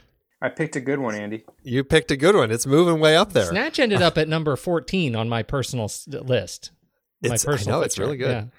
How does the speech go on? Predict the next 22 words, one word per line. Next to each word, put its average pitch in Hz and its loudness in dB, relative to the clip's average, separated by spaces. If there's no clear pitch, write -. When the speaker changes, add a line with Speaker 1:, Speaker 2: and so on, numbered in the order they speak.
Speaker 2:
Here's 143 4
another, 151 6
uh, 131 6
a 117 0
speakeasy 90 -6
ranking. 95 -10
Snatch - -2
or 98 -6
Casino 131 -6
Royale? 117 0
Speaking - -10
of 101 -6
Daniel 95 -2
Craig 98 -6
as 85 -10
James 135 -2
Speaker 3:
Casino, 131 -4
Speaker 2:
Bond. 123 -4
Speaker 3:
Casino 120 -8
Royale 95 -12
for - -20
me. 95 -20